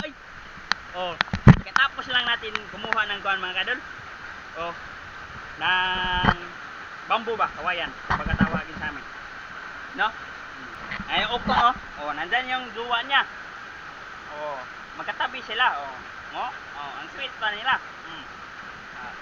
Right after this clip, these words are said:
tumutulo yung ating kuwan, mga kadol, yung ating bubong. Ayan, oh. Bubong natin yan. Bumabagsak dito. Ayan. Yan, bumabagsak. Bali naman dito, ay tumutulo din. Hmm,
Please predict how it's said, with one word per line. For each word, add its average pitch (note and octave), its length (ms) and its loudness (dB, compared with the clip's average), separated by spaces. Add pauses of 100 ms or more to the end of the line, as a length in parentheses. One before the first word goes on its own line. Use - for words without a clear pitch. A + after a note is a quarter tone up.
(160)
tumutulo C4 480 0
yung B3+ 160 0
ating B3+ 320 2
kuwan, B3+ 160 6
mga B3 240 4
kadol, B3+ 240 -2
yung A#3 160 -4
ating A#3 160 -8
bubong. A#3 320 -4 (800)
Ayan, F#3+ 240 2
oh. - 80 -4 (1800)
Bubong D#3+ 240 -8
natin F3 240 0
yan. F3+ 160 -2 (240)
Bumabagsak F3+ 560 -2
dito. G3+ 320 -6 (880)
Ayan. F3 280 4 (920)
Yan, E3+ 240 4
bumabagsak. - 640 -6 (840)
Bali G#3 260 4
naman A3 260 2
dito, G#3 360 -4 (640)
ay E3 240 -2
tumutulo G#3 560 -4
din. A#3 160 2 (720)
Hmm, E3+ 160 -6